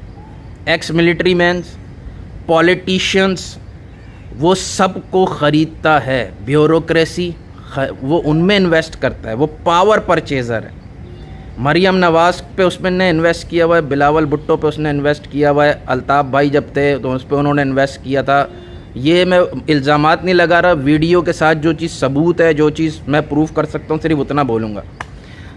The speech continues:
तो, अ, मलिक रियाज पावर परचेजर है, उसने पावर पे इन्वेस्ट किया।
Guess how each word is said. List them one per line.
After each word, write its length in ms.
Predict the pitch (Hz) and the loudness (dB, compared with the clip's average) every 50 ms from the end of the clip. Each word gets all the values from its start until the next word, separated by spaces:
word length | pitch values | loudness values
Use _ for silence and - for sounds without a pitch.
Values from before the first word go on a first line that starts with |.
| - - - | -10 -2 0
तो, 420 | 156 160 160 160 170 165 - - - - - - - - - - - - - - - - - - - - - - - - - - | 2 4 6 4 4 2 0 -4 -18 -20 -20 -20 -20 -20 -20 -20 -20 -20 -20 -20 -20 -20 -20 -20 -20 -20 -20 -20 -20 -16 -8 -2
अ, 320 | 147 151 151 160 160 160 160 151 135 - - - - - | 0 2 4 4 4 4 2 0 -4 -8 -12 -16 -10 -4
मलिक 320 | 139 143 160 208 240 - | 0 2 2 2 2 2
रियाज 600 | 226 214 190 170 170 190 196 - - - - - - - - - - - - - - - - - - - | 4 4 4 4 4 4 2 0 -6 -12 -14 -16 -18 -18 -20 -20 -20 -20 -20 -20 -20 -20 -20 -14 -6 -2
पावर 500 | 156 151 151 156 165 165 165 180 185 180 | 0 0 2 2 2 2 2 2 0 0
परचेजर 1120 | 175 - - 143 139 139 - - - 143 147 151 151 151 147 - 131 135 135 139 143 139 | 0 -2 -2 -2 -2 -2 -6 -8 -4 -2 -2 0 0 -2 -4 -6 -8 -4 -2 0 0 0
है, 380 | 123 107 - 123 123 135 127 113 | -2 -8 -10 -4 -2 -2 -2 -2
उसने 280 | 127 131 - 151 156 | -2 -4 -2 -2 -2
पावर 520 | 147 - - - 170 175 190 208 208 208 196 | -2 -4 -4 0 2 4 4 4 4 2 2
पे 140 | 202 196 | 2 2
इन्वेस्ट 420 | 185 170 160 151 147 143 - - - | 2 2 4 2 2 0 -2 -8 -6
किया। 260 | 135 139 135 131 | -2 0 0 0